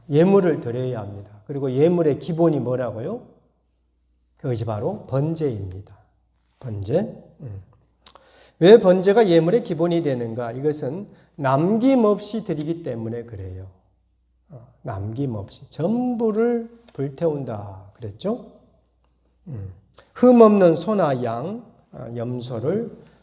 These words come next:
남김없이 속속들이 내장까지 다, 어, 가죽까지, 그죠? 어, 정강이까지 다 씻어가지고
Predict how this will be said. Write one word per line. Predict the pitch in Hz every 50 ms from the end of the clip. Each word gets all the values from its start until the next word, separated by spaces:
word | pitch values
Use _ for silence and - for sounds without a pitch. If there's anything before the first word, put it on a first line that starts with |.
| _ _
남김없이 | - - 120 117 113 123 131 131 156 165 160 135 120 113 107 - - - 127 107 - _ _ _ _ _ _ _
속속들이 | - - 208 202 202 - - - 247 233 233 - - - - 175 165 139 160 220 247 240 226 - - _ _ -
내장까지 | 151 147 151 160 160 208 214 220 214 214 208 180 170 165 190 196 -
다, | - 107 110 123 151 170 190 196 185 170 143 107 - - - _ _ _ _ _ _ _ _ _ _
어, | - 113 101 98 101 107 - _ _ _
가죽까지, | - - 120 123 147 196 220 214 - 160 127 107 - - - - - _ _ _ _ _ _ _ _ _ _ _ _
그죠? | 143 107 104 135 170 196 220 - - _ _ _ _ _ _ _ _ _ _ _
어, | 143 117 107 - - _
정강이까지 | - - 131 139 151 160 180 180 180 175 180 180 190 160 151 143 139 151 170 175 170
다 | - 120 113 110 113
씻어가지고 | 110 - - 175 - 196 165 135 120 110 101 98 - 104 - 135 170 202 220 - -